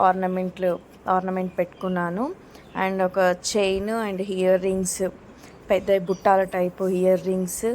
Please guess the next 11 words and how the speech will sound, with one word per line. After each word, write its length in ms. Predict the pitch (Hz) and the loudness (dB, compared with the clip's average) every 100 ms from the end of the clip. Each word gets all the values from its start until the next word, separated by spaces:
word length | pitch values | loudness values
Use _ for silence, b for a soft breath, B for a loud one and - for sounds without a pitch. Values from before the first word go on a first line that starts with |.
| 277 B B - | -6 B B -8
and 120 | 190 185 175 | -4 -2 2
బ్యాంగిల్స్ 480 | 180 185 185 208 - - | 4 2 -2 -6 -6 -4
కూడా 240 | 208 202 240 262 | 0 4 4 4
మెటల్ 300 | 202 190 196 190 | 0 0 0 2
వే-, 120 | 196 185 180 175 185 | 0 -2 -8 -8 -4
మెటల్ 280 | 185 190 190 | -2 0 0
బ్యాంగిల్స్ 420 | 190 190 185 180 202 185 | 0 0 -4 -8 -8 -6
వేసుకున్నాను. 640 | 180 180 - 180 175 196 294 B B B B | -6 -8 -10 -6 -4 -4 -6 B B B B
And 140 | 202 202 | -2 0
ఒక 120 | 214 233 240 | 0 -2 -2
చిన్న 400 | 220 220 240 | -2 2 4